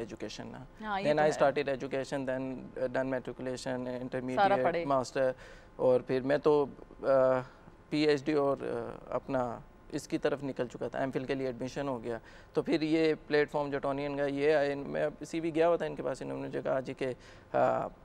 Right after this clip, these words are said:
Speaker 1: आप आए हमें ज्वाइन करें। पहला हेयर ड्रेसर पाकिस्तान में देखा कि जिसने जो मास्टर्स किया, वायर्स किया, वाले कोर्सेज किए हुए।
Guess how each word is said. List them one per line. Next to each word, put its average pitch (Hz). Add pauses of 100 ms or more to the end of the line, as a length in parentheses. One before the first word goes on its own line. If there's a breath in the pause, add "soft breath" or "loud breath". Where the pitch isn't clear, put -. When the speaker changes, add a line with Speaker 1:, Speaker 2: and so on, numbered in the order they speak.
(800)
Speaker 1:
आप 135
आए 139
हमें 131
ज्वाइन 131
करें। 143
पहला 143
हेयर 139
ड्रेसर 131
पाकिस्तान 127
में 131
देखा 135
कि 139
जिसने 127
जो 127
मास्टर्स 123
किया, 127
वायर्स 120
किया, 131
वाले 123
कोर्सेज 127
किए 120
हुए। 113